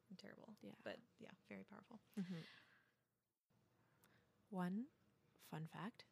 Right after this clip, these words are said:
Speaker 2: dare I say fun fact, <laughs> that exists at the, with this film, this very dark viewing,
Speaker 1: <laughs>
Speaker 2: um, but at the end credits, I watched them all the way through yesterday, uh, with the rewatch,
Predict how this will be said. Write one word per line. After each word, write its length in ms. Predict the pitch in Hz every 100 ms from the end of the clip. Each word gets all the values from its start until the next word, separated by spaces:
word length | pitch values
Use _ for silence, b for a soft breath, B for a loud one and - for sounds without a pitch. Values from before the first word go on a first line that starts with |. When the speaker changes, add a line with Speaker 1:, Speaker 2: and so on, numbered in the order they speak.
| -
Speaker 2:
dare 160 | 175 165
I 40 |
say 180 | - 160
fun 140 | - 156
fact, 280 | 180 220 - - -
<laughs> 180 | -
that 120 | 214 208
exists 600 | 196 196 220 349 - 220
at 120 | 202
the, 320 | 170 165 151
with 160 | 160 156
this 160 | 156 -
film, 300 | 151 160 269 - B B B B B B B B -
this 100 | 156
very 220 | 160 143
dark 220 | 143 135 - B B B B 160
viewing, 420 | 160 151 185 - 190
Speaker 1:
<laughs> 40 |
Speaker 2:
um, 840 | 202 196 185 180 175 170 165 165 160 -
but 140 | 208
at 100 | 220
the 120 | 220
end 180 | - 339
credits, 400 | - 160 - -
I 60 | 190
watched 300 | 175 175 -
them 120 | 175
all 80 | 160
the 80 | 160
way 140 | 156 -
through 120 | 156
yesterday, 500 | - - - - - b b b b b b -
uh, 280 | 160 - - - -
with 100 | 170
the 60 | -
rewatch, 420 | 131 98 214 -